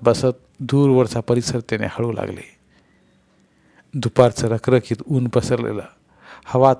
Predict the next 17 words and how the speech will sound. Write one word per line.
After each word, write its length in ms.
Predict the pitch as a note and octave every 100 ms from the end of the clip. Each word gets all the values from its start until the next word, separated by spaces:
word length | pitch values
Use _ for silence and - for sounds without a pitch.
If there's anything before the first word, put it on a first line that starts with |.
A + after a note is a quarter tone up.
| -
तापलेली, 520 | A#2+ C#3 D#3+ D#3+ - _ _ _ _ _ _ _ A#2+
नवरात्र 560 | A#2 A#2 B2 B2 A2
सरून 400 | G#2 - B2 B2
दिवाळी 360 | G#2+ A#2 A#2 A2+
तोंडावर 480 | - A#2 A#2 A#2+ A#2
आली 260 | A2+ A#2+
तरी 120 | A2+
आकाश 460 | A2+ A2 A#2+ A#2+ A#2
ढगांनी 400 | G#2+ - A2+ A2+
झाकोळलेलं. 640 | G2+ - - G#2 G2 - - - - _ _ _ _ _ _ _ _ _
होळीचा 520 | - A#2 A#2+ A#2+ B2+
माळ, 360 | A#2 A#2 A2+ A2 - - B2
ब्राह्मण 380 | B2 A#2+ B2
आळी, 480 | B2+ C3+ B2+ A#2+ A2 - _
बाजारपेठ, 840 | B2 A#2+ B2 B2+ B2 B2+ B2+ A2+ - - B2
जगदीश्वर 540 | A#2 A#2 B2+ - B2
मंदिर 420 | A#2 A#2+ B2 B2